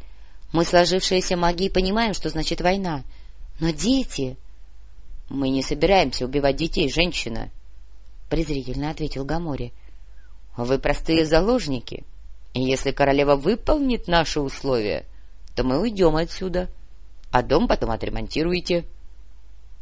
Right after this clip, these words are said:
«А ведь она меня не боялась», подумал Молчун. «Совсем не боялась. Она беспокоилась только о детях». Тасмит оказалась права.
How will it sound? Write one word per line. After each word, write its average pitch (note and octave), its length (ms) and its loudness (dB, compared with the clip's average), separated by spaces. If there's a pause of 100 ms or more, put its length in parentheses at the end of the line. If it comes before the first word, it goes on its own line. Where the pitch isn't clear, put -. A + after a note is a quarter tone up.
(240)
«А C#3+ 160 -6
ведь D#3+ 340 -6
она G3+ 300 -2
меня G3 380 -2
не E3+ 160 -4
боялась», F#3 720 0 (540)
подумал C#3+ 420 0
Молчун. C#3+ 520 -4 (640)
«Совсем B2+ 580 0
не A3+ 80 2
боялась. F3 640 2 (880)
Она B2 260 0
беспокоилась G3+ 720 2 (140)
только C#4+ 340 2
о C#4 80 2
детях». F3 540 -2 (1040)
Тасмит E3 580 0
оказалась D3+ 680 0
права. A2 720 -2